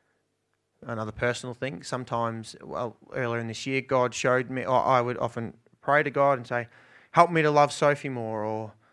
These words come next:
"Show me how you see her." And I thought that God was gonna drop some revelation on me. No, instead he started smashing things in my life that weren't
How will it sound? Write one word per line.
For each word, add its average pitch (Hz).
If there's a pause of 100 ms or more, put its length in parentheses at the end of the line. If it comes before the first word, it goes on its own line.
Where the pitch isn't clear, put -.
(680)
"Show 151
me 143 (600)
how 135
you 160
see 123
her." 107 (360)
And 127
I 151
thought 139
that 120
God 131
was 123
gonna 127
drop 131
some 120
revelation 120
on 117
me. 117
No, 120
instead 120
he 117
started 110
smashing 117
things 117
in 110
my 107
life 110
that 104
weren't 110